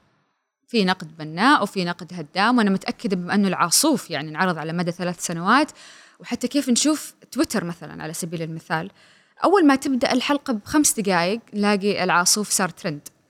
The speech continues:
على تويتر. بس بعيدًا عن السوشيال ميديا، خلينا نتكلم شوي عن النقد الفني. في مثال، الناقد الفني يحيى مفرح زريقان قال إنه العاصوف فكرة جيدة لنواة مشروع درامي سعودي حقيقي،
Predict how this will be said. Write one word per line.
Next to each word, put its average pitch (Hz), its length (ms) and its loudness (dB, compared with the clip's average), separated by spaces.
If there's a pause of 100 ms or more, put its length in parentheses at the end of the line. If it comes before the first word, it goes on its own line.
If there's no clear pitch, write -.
(140)
على 151 140 -12
تويتر. - 400 -20 (520)
بس - 120 -2
بعيدًا 262 340 4
عن 190 100 2
السوشيال 170 420 -2
ميديا، 156 180 -10
خلينا 233 140 2
نتكلم 233 260 -2
شوي 220 180 -2
عن 180 140 0
النقد 170 360 -10
الفني. 156 460 -12 (440)
في - 140 -2 (120)
مثال، 202 440 2 (600)
الناقد 226 460 4
الفني 240 400 6
يحيى 233 280 2
مفرح 190 640 0
زريقان 165 560 0 (680)
قال 359 180 6
إنه 311 200 8
العاصوف 262 580 4
فكرة 254 420 0
جيدة 247 720 4
لنواة 190 460 4 (120)
مشروع 185 460 2
درامي 185 380 4
سعودي 180 340 2
حقيقي، - 400 -10